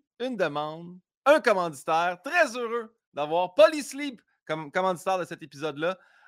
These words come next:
Avez-vous changé votre matelas dernièrement ? Est-ce que vous dormez bien ? Si la réponse est non, là, ben v'là votre chance, parce que c'est la période des déménagements qui va commencer. En plus de ça,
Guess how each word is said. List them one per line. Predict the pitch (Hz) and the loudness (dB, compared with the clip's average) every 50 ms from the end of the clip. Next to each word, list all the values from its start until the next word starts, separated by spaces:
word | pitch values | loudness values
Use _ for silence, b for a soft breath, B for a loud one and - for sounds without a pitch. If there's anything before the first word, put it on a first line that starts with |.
| b b b | b b b
Avez-vous | 135 190 240 262 285 | 8 8 8 8 6
changé | 269 - 240 240 233 226 | 0 2 0 0 2 2
votre | 226 - 185 | 0 0 0
matelas | 185 185 - 190 202 | -2 -2 0 -2 -2
dernièrement ? | 180 175 156 151 151 143 139 135 135 135 131 139 - _ - | 0 0 -2 -2 -2 -4 -4 -4 -6 -8 -10 -10 -16 _ -8
Est-ce | 143 143 - | -8 -4 -2
que | 196 | -4
vous | 175 156 165 | -4 -4 -2
dormez | 147 190 185 175 170 160 | 4 4 4 4 4 -2
bien ? | 139 135 135 147 151 151 147 147 _ _ _ _ _ _ _ _ | -4 -6 -8 -8 -10 -10 -12 -18 _ _ _ _ _ _ _ _
Si | - - - | -14 -6 4
la | 240 220 190 | 6 6 6
réponse | 160 156 147 - 175 185 185 - - | 6 2 -2 -2 -4 -4 -4 -6 -6
est | 135 131 | -6 -6
non, | 127 127 131 143 147 139 | -4 -4 -6 -6 -6 -10
là, | 120 110 117 123 _ _ _ _ _ _ _ - | -12 -12 -14 -16 _ _ _ _ _ _ _ 0
ben | 139 143 151 | 2 4 4
v'là | 143 143 214 285 294 | 4 8 10 8 10
votre | 247 233 - - | 10 8 4 4
chance, | - - 185 185 175 160 131 113 - b b b b b b | 2 0 0 0 0 -4 -8 -10 -12 b b b b b b
parce | 151 160 156 - - | 2 2 2 2 0
que | 214 220 226 214 196 | 4 4 4 4 4
c'est | - - 196 | 2 2 4
la | 185 170 | 4 4
période | 165 160 165 165 156 | 4 4 2 2 0
des | 139 | 0
déménagements | 131 135 131 131 123 120 113 131 135 | -2 -4 -2 -2 -4 -4 -4 -6 -8
qui | 131 - | -8 -8
va | 117 113 | -10 -10
commencer. | - 117 110 110 107 110 113 - 143 156 170 170 b b b b b b | -8 -6 -6 -6 -6 -6 -8 -10 -10 -10 -12 -12 b b b b b b
En | 160 185 | 0 0
plus | - 311 269 269 214 160 | 0 0 -8 -8 -6 -4
de | 147 135 | -6 -6
ça, | - - - 143 147 151 160 | -6 -6 -10 -8 -8 -6 -8